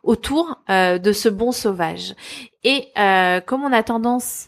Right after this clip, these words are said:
à toujours dire que le sauvage ou l'étranger ou l'autre, c'est celui qui est différent de nous, l'idée c'était de montrer à l'inverse, euh,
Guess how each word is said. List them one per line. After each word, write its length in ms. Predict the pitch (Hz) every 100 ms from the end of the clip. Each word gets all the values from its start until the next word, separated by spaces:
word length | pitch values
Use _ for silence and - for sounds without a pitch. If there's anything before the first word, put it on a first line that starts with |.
| -
à 60 | 196
toujours 440 | - 214 214 208
dire 400 | 202 226 233 -
que 80 | 214
le 60 |
sauvage 580 | 202 214 202 208 214 202 -
ou 80 |
l'étranger 680 | 208 202 - 214 202 220 226 _ _
ou 100 | 226
l'autre, 420 | 220 262 - - 190
c'est 180 | - 202
celui 400 | 233 220 254 262
qui 160 | -
est 60 | 190
différent 600 | 202 208 214 196 196 202 -
de 160 | 185 180
nous, 260 | 208 359 -
l'idée 300 | 208 190 302
c'était 280 | 302 208 202
de 60 |
montrer 340 | 190 190 - 277
à 80 | 254
l'inverse, 460 | 190 185 294 359 - - - -
euh, 360 | 190 180 180